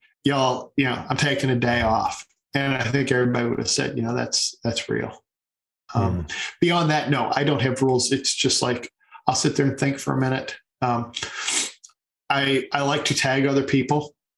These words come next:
Speaker 1: that I was, you know, that I, I run into somebody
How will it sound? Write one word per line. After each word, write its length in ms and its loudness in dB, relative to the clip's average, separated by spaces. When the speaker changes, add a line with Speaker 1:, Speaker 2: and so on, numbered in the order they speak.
Speaker 1:
that 420 0
I 160 0
was, 580 2
you 80 4
know, 260 -4
that 160 2
I, 180 0
I 80 2
run 240 2
into 160 4
somebody 560 0